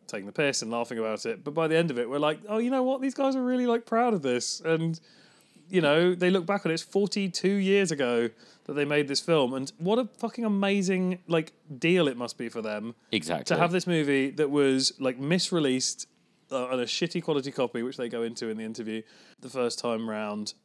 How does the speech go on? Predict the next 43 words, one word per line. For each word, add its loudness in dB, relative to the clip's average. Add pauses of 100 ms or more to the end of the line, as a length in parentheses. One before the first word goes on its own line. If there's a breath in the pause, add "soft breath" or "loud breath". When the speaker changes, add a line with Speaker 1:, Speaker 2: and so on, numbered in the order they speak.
Speaker 1:
Uh, -2
like, -4
it -6
never 0
got 2
a -4
chance -4 (180)
to -6
be -6
loved, -8
really. -4 (420 loud breath)
Um, -2
and -4
yet 2
Ewan 2
saw -2
it, -6
and -10
Ewan -4
loved -6
it, -6
and -10
that -10
was -10
enough. -10
And -12
so -6
it -10
snuck -4
through -6
the -8
cracks -8
into -10
the -4
Arrow -4
collection -10
in, -12 (120)
as -14
part -6
of -6
this -12
box -10
set. -10